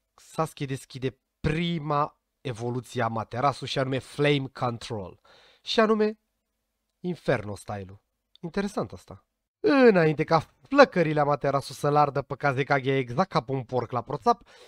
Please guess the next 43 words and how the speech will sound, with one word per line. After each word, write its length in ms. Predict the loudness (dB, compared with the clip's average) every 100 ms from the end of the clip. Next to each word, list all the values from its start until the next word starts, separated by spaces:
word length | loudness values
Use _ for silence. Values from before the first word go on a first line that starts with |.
| -20 _
apare 300 | -12 -4 -2
Gaara 440 | -2 0 2 2 -4
și 160 | -10
spune 260 | -14 -8 -6
că 160 | -6 -6
vrea 160 | -6
să 140 | -6 -8
discute 500 | -10 -14 -12 -10 -10
cu 160 | -12
Sasuke. 600 | -10 -6 -6 -6 _ -18 -18 _ _
Gaara 220 | 4 6
îi 80 | 6
spune 340 | 0 -4 0 0
că, 320 | 2 2 2
"Băi, 220 | 4 4
Sasuke, 760 | 4 -2 -4 -6 -2 0 0 -4 -10
eu 160 | -6
am 80 | 0
ajuns 160 | 2 2
la 80 |
concluzia 580 | -2 -4 -6 -6 -2 -2
că 380 | -2 0 2 0 -4
răzbunarea 720 | -6 -2 -2 -2 -4 -2 -2 -2
nu 80 |
o 40 | -2
să 120 | -6
ducă 260 | -10 -6 -2
la 100 | -2
nimic 300 | -2 -6 -8
bun. 220 | -8 -6
Adică 240 | -6 -6
ți 140 | -6 -4
amintești 300 | -4 -4 -6
când 140 | -6
ți-am 120 | -6
spus 180 | -8 -10
că 100 | -10
avem 180 | -6 -4
aceiași 440 | -4 -4 -6 -2
ochi, 260 | 0 0 -4
ochii 320 | -6 -6 -8
de 100 | -6
răzbunare? 680 | -6 -6 -6 -2 -2 -2